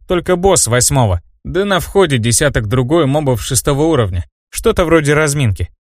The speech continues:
Теперь понятно, что за информацию они перекупили.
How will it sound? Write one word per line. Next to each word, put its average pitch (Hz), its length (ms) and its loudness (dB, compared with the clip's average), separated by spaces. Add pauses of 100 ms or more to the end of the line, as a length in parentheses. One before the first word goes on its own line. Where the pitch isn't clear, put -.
(340)
Теперь 185 300 2
понятно, 175 460 0
что 143 200 0
за 127 120 2
информацию 131 640 0
они 117 180 0
перекупили. 117 640 -2